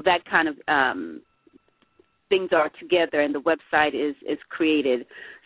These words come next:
So I've incorporated those kind of things in terms of what I've learned,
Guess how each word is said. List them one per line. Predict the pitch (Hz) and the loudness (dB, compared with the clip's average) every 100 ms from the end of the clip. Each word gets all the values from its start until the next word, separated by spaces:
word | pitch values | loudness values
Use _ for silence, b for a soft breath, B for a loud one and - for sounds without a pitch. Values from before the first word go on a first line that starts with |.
| - | 2
So | 180 160 | 4 6
I've | 156 165 | 4 2
incorporated | 170 - 220 214 190 180 175 156 | -2 -2 -2 -2 -2 0 -2 -2
those | 175 175 - | -2 -2 -8
kind | - 170 | -8 -6
of | 160 - - | -6 -6 -2
things | 165 160 156 156 | 0 2 2 0
in | 156 | 0
terms | 170 160 | 0 0
of | 147 | 2
what | 160 | 4
I've | 147 143 | 4 2
learned, | 160 180 185 165 151 143 | 2 2 2 0 -2 -4